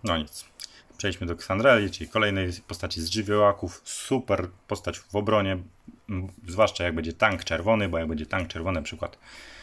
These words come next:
no, Hathor, ktoś pójdzie mono niebieskimi, ta odpali i trafia wszystkich niebieskich. Czterysta pięćdziesiąt procent i to jest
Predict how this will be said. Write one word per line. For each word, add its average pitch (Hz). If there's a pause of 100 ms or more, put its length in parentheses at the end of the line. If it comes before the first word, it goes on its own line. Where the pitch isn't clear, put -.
(500)
no, 90
Hathor, 104 (680)
ktoś -
pójdzie 85
mono 101
niebieskimi, 90 (120)
ta -
odpali 95
i 85
trafia 82
wszystkich -
niebieskich. 76 (640)
Czterysta 104
pięćdziesiąt 87
procent -
i -
to 92
jest 87